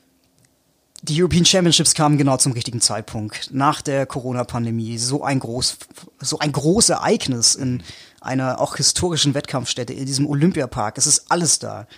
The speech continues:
Die Stadien sind da, die Logistik ist da, da sind tolle Leute, die Großveranstaltungen dort jährlich mehrmals im Jahr planen.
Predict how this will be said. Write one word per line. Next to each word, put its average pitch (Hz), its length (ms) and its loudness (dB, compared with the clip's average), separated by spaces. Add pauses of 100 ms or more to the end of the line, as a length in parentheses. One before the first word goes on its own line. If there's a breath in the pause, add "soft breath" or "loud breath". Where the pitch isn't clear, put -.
(400 soft breath)
Die 127 100 -6
Stadien 156 480 4
sind 127 180 -4
da, 127 200 0
die 120 80 -8
Logistik 131 500 -2
ist - 240 0
da, 123 220 -4
da 123 100 -6
sind 131 300 -2 (140)
tolle 151 400 0 (200)
Leute, 160 420 2
die 135 140 -4
Großveranstaltungen 139 1000 0
dort 131 260 -4 (420 loud breath)
jährlich 147 680 2
mehrmals 151 500 2
im 139 80 2
Jahr 120 200 -2
planen. 120 480 -4